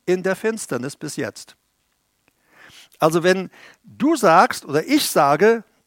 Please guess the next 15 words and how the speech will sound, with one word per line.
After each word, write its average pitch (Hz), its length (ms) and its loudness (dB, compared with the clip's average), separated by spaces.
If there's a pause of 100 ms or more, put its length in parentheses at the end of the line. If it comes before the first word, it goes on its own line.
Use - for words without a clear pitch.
ich - 200 -6
bin 165 160 0
im 156 140 -2
Licht, 165 560 -2
ich 131 200 -4
wandle 226 280 4
im 180 100 -4
Licht 185 260 -6
Gottes, 262 520 0 (580)
aber, 262 640 4 (560)
ähm, 185 420 8 (420)
ich - 460 0
hasse 269 400 2
meinen 185 260 4
Bruder, 226 560 0